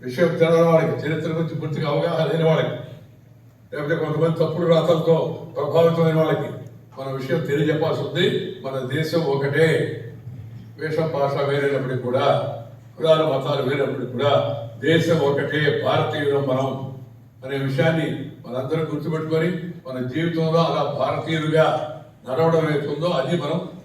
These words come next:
సర్దార్ పటేల్ గారికి అర్పించే నిజమైన నివాళి. స్వాతంత్రోద్యమ సమయంగా, సమయంలో వందలాది మంది ప్రాణాలు కోల్పోయారు అనేక మంది. ఆ ప్రాణాలు కోల్పోయిన వాళ్ళకి పట్ల కూడా మనం నిజంగా శ్రద్ధాంజలి అర్పించాలంటే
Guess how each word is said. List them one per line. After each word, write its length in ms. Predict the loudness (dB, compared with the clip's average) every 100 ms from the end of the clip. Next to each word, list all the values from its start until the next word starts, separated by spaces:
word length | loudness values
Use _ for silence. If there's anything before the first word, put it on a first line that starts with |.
| -8
సర్దార్ 460 | -6 0 6 6 4
పటేల్ 380 | -2 -2 -2 -2
గారికి 340 | -4 -2 -2
అర్పించే 520 | -2 -8 -6 -6 -6
నిజమైన 280 | -6 -6 -4
నివాళి. 400 | -2 0 0 0 -6 -12 -18 -20 -20 -20 -10
స్వాతంత్రోద్యమ 680 | -2 0 0 0 0 0
సమయంగా, 840 | -2 -4 -4 -2 0 0 0 -6 -12 -12
సమయంలో 440 | -6 -2 0 0
వందలాది 380 | 2 4 4 4
మంది 160 | 0 -2
ప్రాణాలు 300 | -4 -2 -2
కోల్పోయారు 460 | -2 -2 -2 -2 -4 -8 -8
అనేక 140 | -6
మంది. 320 | -6 -6 -10 -14 -20 -20 _ _ _ _ _ _ _ _ -20 _ _ _ _ _ _ -12
ఆ 120 | -6 -4
ప్రాణాలు 360 | -2 0 2
కోల్పోయిన 360 | 2 2 2 4
వాళ్ళకి 300 | 2 2 -2
పట్ల 180 | -2 -2
కూడా 220 | 4 4
మనం 460 | 4 0 -2 -8 -12 -6
నిజంగా 340 | -2 0 2 0
శ్రద్ధాంజలి 500 | 0 0 0 2 2
అర్పించాలంటే 1000 | 0 -4 0 0 0 0 0 0 -4